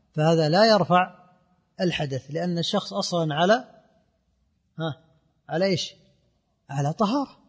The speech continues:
على طهارة. وهذا أيضًا سبقت في الدرس الماضي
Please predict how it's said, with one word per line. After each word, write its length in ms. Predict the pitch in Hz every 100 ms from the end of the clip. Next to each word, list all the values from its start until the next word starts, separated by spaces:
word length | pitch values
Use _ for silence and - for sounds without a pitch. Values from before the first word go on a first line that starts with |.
| _ _ _ -
على 280 | 123 143 160
طهارة. 440 | 143 117 120 127
وهذا 280 | 151 170 160
أيضًا 260 | 165 160 151
سبقت 440 | 165 156 160 185
في 80 | 147
الدرس 340 | 127 151 -
الماضي 340 | 175 110 101